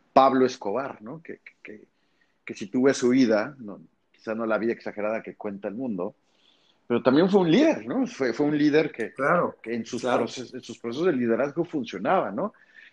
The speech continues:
Speaker 1: Él ponía una visión, ¿no? Él creía que iba a llegar a algún lado, quizá no con lo positivo de la vida, pero, pero creyó en una visión, creyó en un la-,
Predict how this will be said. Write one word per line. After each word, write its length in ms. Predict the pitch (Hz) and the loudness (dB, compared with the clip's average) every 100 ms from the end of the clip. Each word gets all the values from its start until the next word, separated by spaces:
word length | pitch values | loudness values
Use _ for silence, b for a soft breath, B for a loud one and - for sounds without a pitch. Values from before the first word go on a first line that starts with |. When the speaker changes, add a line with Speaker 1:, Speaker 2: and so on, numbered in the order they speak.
| b | b
Speaker 1:
Él 280 | 120 131 123 _ | 4 4 4 _
ponía 240 | 120 120 131 | 0 2 4
una 120 | 139 | 4
visión, 540 | 117 - 117 127 233 _ _ | 2 0 0 0 -2 _ _
¿no? 300 | 113 247 277 | -6 -6 -8
Él 200 | - 117 | 0 0
creía 460 | 110 117 117 120 117 | 2 2 4 4 4
que 100 | - | 2
iba 120 | 117 | -2
a 20 | |
llegar 240 | 110 107 107 | 0 2 2
a 40 | |
algún 240 | 107 110 110 | 0 -2 0
lado, 280 | 110 131 | 0 0
quizá 340 | 180 - 123 135 139 | -8 -8 -4 -4 -2
no 160 | 143 | -4
con 260 | - 165 143 | 2 0 2
lo 140 | 117 | -2
positivo 600 | 110 110 - - 131 131 | -4 -12 -12 -4 0 4
de 80 | 110 | 4
la 80 | 98 | 4
vida, 200 | 101 92 | 2 -2
pero, 160 | - 85 _ - | -6 -16 _ -10
pero 260 | 101 95 _ | -8 -8 _
creyó 400 | - 104 98 131 | -4 0 2 2
en 80 | 139 | 2
una 100 | 143 | -2
visión, 380 | 120 - 123 | -2 -4 -6
creyó 260 | 131 113 104 | -6 -8 -8
en 80 | 117 | -6
un 140 | 127 | 2
la-, 200 | 120 110 | 2 2